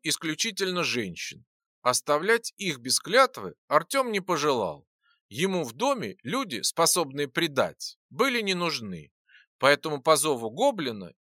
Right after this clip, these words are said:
телепортировался в городской порт, куда прибыли корабли с наёмницами. Шагая мимо выстроившихся шестью ровными рядами тагорских воительниц,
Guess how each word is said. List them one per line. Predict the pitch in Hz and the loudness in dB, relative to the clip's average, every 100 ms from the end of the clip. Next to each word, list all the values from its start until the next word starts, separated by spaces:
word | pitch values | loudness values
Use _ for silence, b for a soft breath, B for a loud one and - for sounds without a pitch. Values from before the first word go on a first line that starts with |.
| _ | _
телепортировался | - 190 175 175 170 170 285 269 220 202 - | -4 -2 0 0 0 0 -2 0 0 -2 -2
в | 156 | -4
городской | 143 160 156 - 233 220 | 4 6 6 2 0 0
порт, | - 151 110 87 _ - _ _ | 0 -2 -2 -4 _ -20 _ _
куда | - 180 208 | -6 4 4
прибыли | 208 226 135 113 101 | 6 2 2 -2 -2
корабли | - 151 156 135 | 6 6 6 -2
с | 104 | -4
наёмницами. | 131 147 135 98 90 82 - 85 76 65 _ _ _ _ b | 0 0 0 -2 -6 -10 -10 -10 -16 -20 _ _ _ _ b
Шагая | - 175 175 277 254 165 | -4 -2 2 4 4 0
мимо | 175 160 | -4 -4
выстроившихся | 151 190 151 135 127 - 123 - 117 | -2 -2 -2 -4 -4 -6 -6 -6 -6
шестью | 165 - 160 143 | -6 -6 -6 -2
ровными | 143 131 127 120 | 0 0 -2 -8
рядами | 120 143 135 110 104 | -6 0 0 0 -2
тагорских | - 135 131 113 - 110 - | -2 -2 -2 -4 -8 -12 -6
воительниц, | 113 156 262 247 131 110 92 - | -2 0 -2 -4 -6 -6 -8 -8